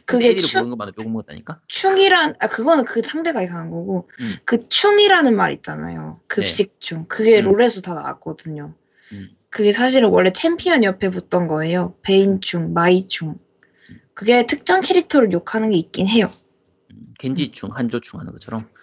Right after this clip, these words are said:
Speaker 1: <laughs> 네. 근데 그러면은 롤이 플레이하는 데는 뭐 진입장벽이 높고 욕하는 사람도 많고 이러시면은 저는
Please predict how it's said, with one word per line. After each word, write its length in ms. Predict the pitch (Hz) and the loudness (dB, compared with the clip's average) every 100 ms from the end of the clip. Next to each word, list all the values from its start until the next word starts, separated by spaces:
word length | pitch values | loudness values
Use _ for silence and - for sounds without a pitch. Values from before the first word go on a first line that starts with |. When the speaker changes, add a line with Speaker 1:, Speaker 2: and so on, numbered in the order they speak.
| _ - _ | _ -20 _
Speaker 1:
<laughs> 560 | _ - 226 220 190 - | _ -4 2 4 4 0
네. 220 | 180 165 - _ _ - - - - - | -2 -4 -10 _ _ -20 -18 -16 -18 -10
근데 280 | - 294 311 | 2 6 6
그러면은 800 | 226 262 262 240 226 220 196 165 _ _ _ _ _ | 6 4 4 2 0 0 -2 -8 _ _ _ _ _
롤이 360 | - 233 269 254 | 2 4 4 0
플레이하는 680 | - 359 359 330 277 247 | -2 0 2 2 2 0
데는 600 | 202 185 185 185 180 170 165 | -2 -2 -2 -6 -6 -8 -10
뭐 100 | 180 | -10
진입장벽이 640 | - 240 247 233 220 208 180 | -2 -2 0 0 0 0 0
높고 360 | 175 - 185 | -2 0 2
욕하는 320 | 180 180 247 | 2 2 0
사람도 300 | 233 226 202 180 | 2 2 2 0
많고 360 | 151 165 - | -2 -2 2
이러시면은 920 | 185 185 185 180 175 170 175 170 160 - _ - - - - | 4 4 2 0 0 0 0 0 -2 -8 _ -20 -20 -20 -4
저는 560 | - 226 226 220 175 | 4 6 8 6 2